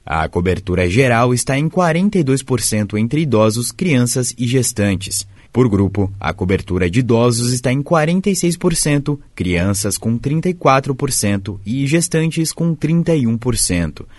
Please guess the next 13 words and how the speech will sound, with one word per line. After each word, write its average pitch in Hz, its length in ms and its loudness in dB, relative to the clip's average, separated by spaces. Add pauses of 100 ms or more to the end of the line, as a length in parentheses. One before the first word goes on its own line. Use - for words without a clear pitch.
(140)
A 107 100 0
meta 101 540 0
é 90 100 -8
atingir 98 460 0
noventa 147 560 0
por 160 180 -6
cento 131 460 -2
de 139 140 -6
cada 123 420 -2
público. 123 680 -2 (320)
O 76 120 -8
Paraná 95 500 -2
recebeu 113 640 0